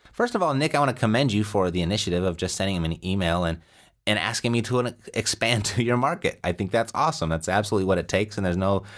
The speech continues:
no doubt in my mind that you're successful in your market. But, uh, Nick said that, so what I did is I quickly, I'll, I'll walk you through the whole process. It's just happened today.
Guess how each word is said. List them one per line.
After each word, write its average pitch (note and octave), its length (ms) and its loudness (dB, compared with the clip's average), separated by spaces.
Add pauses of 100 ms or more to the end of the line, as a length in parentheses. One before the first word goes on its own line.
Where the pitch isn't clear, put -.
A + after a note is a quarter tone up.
(160)
no F#2+ 100 -2
doubt F#2 200 2
in E2 60 -4
my F2 80 0
mind E2+ 200 2
that E2+ 160 -2
you're E2 60 -4
successful F2+ 540 -4
in E2 80 0
your D#2 100 -2
market. D#2 360 -2 (540)
But, A2 200 0
uh, A2 240 2
Nick B2+ 240 0
said C3 180 -2
that, A2+ 200 0
so C3 280 -2 (160)
what D3 140 0
I F#3+ 60 2
did C#3+ 180 2
is C#3 100 0
I A#2+ 80 2
quickly, D#3 580 0 (240)
I'll, F2+ 180 0
I'll E2+ 120 0
walk F2+ 220 0
you - 40 -20
through G#2 120 -6
the G#2+ 100 2
whole A#2 80 2
process. E2 480 -4
It's D#2 100 -8
just F#2+ 200 -4
happened G2 280 -2
today. G#2+ 360 -2